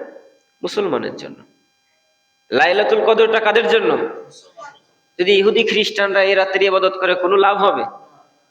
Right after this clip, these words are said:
কারণ কি? তারা তো আল্লাহর প্রতি ঈমানই আনে নাই।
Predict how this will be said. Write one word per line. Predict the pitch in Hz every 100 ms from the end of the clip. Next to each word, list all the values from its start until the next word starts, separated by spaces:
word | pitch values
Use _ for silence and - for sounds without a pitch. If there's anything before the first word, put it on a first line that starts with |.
| -
কারণ | 170 220 220
কি? | 277 285 - - - - _ _ _ _ _ _ _
তারা | 180 196
তো | -
আল্লাহর | 160 202 196
প্রতি | 196 202
ঈমানই | 202 220 226
আনে | 214 160
নাই। | - - -